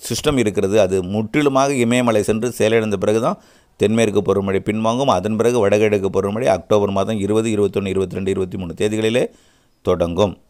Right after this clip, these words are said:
இன்றைய மழை அறிவித்து விட்டேன். நாளை, நாளை மறுதினம் கூடுதல் பரப்பளவிலே இதே இடத்திலேயே கூடுதல் வாய்ப்பு.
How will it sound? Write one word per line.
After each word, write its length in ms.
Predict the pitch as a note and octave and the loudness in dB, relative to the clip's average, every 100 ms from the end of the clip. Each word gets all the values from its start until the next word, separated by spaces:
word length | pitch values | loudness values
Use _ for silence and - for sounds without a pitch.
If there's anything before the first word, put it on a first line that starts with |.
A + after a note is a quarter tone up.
| _ _ - _ - | _ _ -20 _ -4
இன்றைய 420 | G#2+ C#3+ D3 D3+ | 0 4 6 6
மழை 200 | D3 D#3 | 8 8
அறிவித்து 340 | C3+ C3+ A#2 | 10 6 2
விட்டேன். 380 | C3 B2 D3+ E3+ - _ _ _ _ _ _ | 0 4 2 0 -14 _ _ _ _ _ _
நாளை, 380 | - G#2+ D3 D#3+ | 2 6 8 8
நாளை 300 | C#3+ C3 C3 | 8 8 8
மறுதினம் 380 | B2 B2 C#3 F3 | 6 2 0 -2
கூடுதல் 380 | - C3+ C3+ B2 | 2 4 4 6
பரப்பளவிலே 600 | A#2+ A2 A#2 A2+ B2 D3+ | 6 6 6 6 4 2
இதே 360 | F#2+ G2+ C#3+ D#3 | -2 4 6 8
இடத்திலேயே 600 | B2+ A2+ A#2+ B2+ D3 D#3+ - - | 6 4 2 0 0 -2 -8 -14
கூடுதல் 340 | - C3 B2+ B2 | -2 0 2 4
வாய்ப்பு. 420 | G#2+ G#2 A#2+ E3+ | 4 4 0 -4